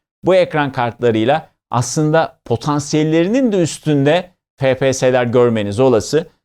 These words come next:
Tabii ki bu sanal kareler oluşturma teknolojilerini hikaye bazlı oyunlarda daha çok tercih etmenizi öneriyoruz sizlere. Hani rekabetçi oyunlarda yanıltıcı olabilirler. Birazcık daha gecikme ekledikleri için.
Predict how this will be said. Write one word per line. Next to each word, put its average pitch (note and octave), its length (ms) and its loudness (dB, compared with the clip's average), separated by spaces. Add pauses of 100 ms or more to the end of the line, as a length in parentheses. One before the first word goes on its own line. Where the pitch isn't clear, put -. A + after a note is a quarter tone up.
(120)
Tabii C#4 320 0
ki G#3+ 300 -4
bu F#3 320 2 (540)
sanal F3 300 0
kareler G3 340 0
oluşturma C#3 500 -2
teknolojilerini A#2+ 920 -2 (360)
hikaye G#3 420 0
bazlı C3 320 0
oyunlarda G#2 640 -2
daha A#2 160 0
çok G#2+ 220 -10
tercih A2+ 320 0
etmenizi G#2+ 420 -4
öneriyoruz G#2 460 -2
sizlere. A2 540 -2 (240)
Hani B2 260 -4 (420)
rekabetçi C3 600 -2
oyunlarda C3+ 640 0
yanıltıcı B2+ 560 -2
olabilirler. B2 680 0
Birazcık A2+ 400 0
daha A2+ 180 2
gecikme A2 440 -4
ekledikleri G2 560 -4
için. C#3+ 360 -4